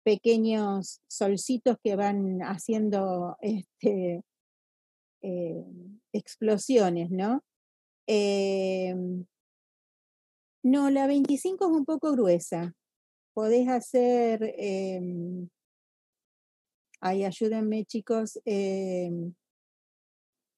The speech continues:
¿cuál, qué número es la de tuberculina que no me acuerdo?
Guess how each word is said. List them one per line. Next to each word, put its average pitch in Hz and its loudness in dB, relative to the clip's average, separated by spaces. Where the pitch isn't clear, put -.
¿cuál, 214 -2
qué 226 2
número 226 4
es 220 2
la 220 4
de 214 2
tuberculina 202 0
que 190 -2
no 190 -2
me 185 -2
acuerdo? 175 -4